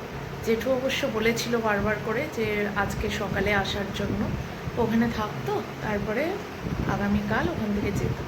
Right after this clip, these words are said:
কিন্তু দেবকী ঈশ্বরের কৃপায়, ঠাকুরের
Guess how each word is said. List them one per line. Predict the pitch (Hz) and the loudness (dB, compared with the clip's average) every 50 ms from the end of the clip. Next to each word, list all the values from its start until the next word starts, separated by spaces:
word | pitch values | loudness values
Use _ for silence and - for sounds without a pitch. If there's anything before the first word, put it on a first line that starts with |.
| - - - - - - - - - - - - | -6 -6 -8 -8 -8 -8 -8 -8 -10 -10 -8 -4
কিন্তু | 240 240 247 240 240 254 254 247 247 240 - | -2 0 0 0 0 0 0 0 0 0 0
দেবকী | 262 269 - 294 285 285 302 311 - 302 294 285 - - - - - - 233 | 0 0 0 0 -2 -2 -2 0 0 0 -2 -2 -4 -4 -6 -6 -4 -2 -2
ঈশ্বরের | 226 226 - - 254 254 262 262 254 254 - | 0 2 2 4 4 4 4 2 2 0 -2
কৃপায়, | 247 233 233 254 247 269 294 285 - | -2 0 2 4 4 6 4 2 0
ঠাকুরের | 233 220 214 226 226 233 | -2 -2 -2 0 0 0